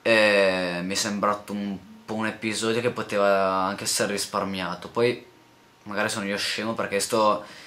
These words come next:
ecco, ho dimenticato di appuntare che questo, questa pseudo recensione la sto facendo proprio di primo acchito per aver visto la serie una sola volta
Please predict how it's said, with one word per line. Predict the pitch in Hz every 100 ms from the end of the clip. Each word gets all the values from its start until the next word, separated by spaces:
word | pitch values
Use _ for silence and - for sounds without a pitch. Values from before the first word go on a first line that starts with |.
| -
ecco, | 104 104
ho |
dimenticato | 104 107 110 110
di |
appuntare | 107 - 113 117 120
che | 120
questo, | 101 101 - 107 104 98 98 95 92 87 87
questa | 104 107
pseudo | - 120 117
recensione | 113 117 110 120
la | 127
sto | 131
facendo | 107 101 107 104
proprio | 104 107
di |
primo | 107 107
acchito | 101 - 117 127
per | 110
aver | 107
visto | 104 -
la | 104
serie | - 117
una | 107
sola | 101 107 104
volta | 110 117 117 120